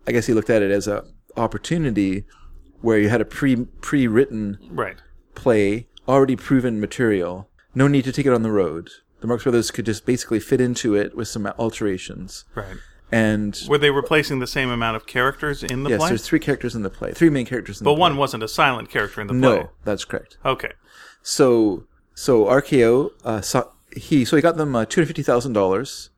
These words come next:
Speaker 1: which was the most they'd ever been paid for a movie up to that point, and a percentage of the profits.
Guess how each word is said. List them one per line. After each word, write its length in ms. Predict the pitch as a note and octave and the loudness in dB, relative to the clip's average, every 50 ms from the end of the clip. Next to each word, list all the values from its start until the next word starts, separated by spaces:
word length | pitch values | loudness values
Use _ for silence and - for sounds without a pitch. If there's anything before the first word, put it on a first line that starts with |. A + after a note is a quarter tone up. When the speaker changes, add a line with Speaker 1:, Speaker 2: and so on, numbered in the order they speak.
| _ | _
Speaker 1:
which 160 | - A2+ - - | -10 -6 -4 -4
was 120 | G#2+ G2 | -4 -4
the 80 | - A2+ | 0 0
most 180 | A#2+ B2+ - | 0 2 2
they'd 80 | B2+ A2+ | 0 0
ever 120 | G#2 G#2+ | 0 0
been 120 | G2 G2+ G2 | -4 -6 -6
paid 280 | - A#2 A2 G2+ F#2+ - _ _ _ | -4 -2 -2 -2 -4 -8 _ _ _
for 140 | - - A#2 | -8 -4 -2
a 40 | G#2 | -2
movie 240 | G2+ G2+ F#2+ F#2+ F2+ | -2 -2 -2 -2 -4
up 100 | - - | -6 -6
to 60 | - | -8
that 140 | G#2+ G2 - | -8 -8 -8
point, 340 | - - G1+ G1+ - - _ - - - - - - - - | -10 -12 -12 -12 -14 -16 _ -20 -20 -20 -20 -20 -10 -4 0
and 140 | A#2+ B2 B2 | 2 2 2
a 40 | |
percentage 400 | A#2 A#2 G#2+ - A#2+ G#2+ G#2+ G2 | 2 0 0 0 0 0 0 -2
of 80 | G#2 F#2+ | -2 -4
the 60 | F2 | -4
profits. 640 | - - - - - - - - - - - - | -6 -8 -12 -14 -14 -16 -18 -18 -16 -18 -18 -20